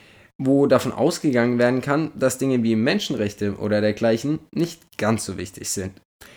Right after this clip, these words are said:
Heute soll es aber nicht um Menschenrechtsverletzungen gehen, Gott bewahre, sondern um die Rüstungsindustrie. Ich habe gesagt, das wird ein etwas anderes Thema. Ich möchte euch heute nämlich Leonardo D R S vorstellen.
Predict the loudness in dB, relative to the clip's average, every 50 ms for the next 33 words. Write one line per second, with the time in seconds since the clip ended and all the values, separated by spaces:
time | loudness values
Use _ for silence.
0 | -20 -20 -20 0 _ 4 4 6 6 4 4 4 0 0 0 0 0 0 0 2
1 | 2 2 2 2 0 -2 -4 -2 0 0 0 0 -2 -2 -2 -2 -2 -2 -4 -2
2 | -2 -2 -2 -2 -4 -4 -4 -2 -2 -2 -2 -2 -6 -10 _ _ _ _ -6 -6
3 | -6 -6 -10 -12 -6 -2 -2 0 0 0 0 2 0 0 0 -2 -10 -20 -20 -20
4 | -20 -20 _ -6 2 4 4 6 6 6 6 4 4 2 0 0 2 4 6 6
5 | 6 6 4 4 0 0 0 0 -4 -8 -10 -12 -14 -14 -14 -14 -16 -16 _ _
6 | _ _ -6 -4 0 0 2 2 2 2 4 4 4 2 2 -2 -10 -20 _ -6
7 | -4 -4 -4 0 -2 0 0 0 0 -2 -2 -4 -6 -2 -2 -2 -2 -2 -4 -6
8 | -6 -6 -8 -12 -14 -12 -12 -12 -12 -12 -14 -18 _ _ _ _ _ _ -20 _
9 | -20 -20 -20 -20 _ _ 0 0 0 0 0 0 0 0 0 2 2 0 0 2
10 | 0 0 0 0 2 0 0 0 2 2 2 2 2 0 0 -2 -2 2 2 4
11 | 4 4 4 4 4 4 2 2 2 0 0 -2 -2 0 0 0 0 -2 -4 -4
12 | -4 -4 -6 -8 -8 -10 -12 -14 -16 -14 -16 -16 -16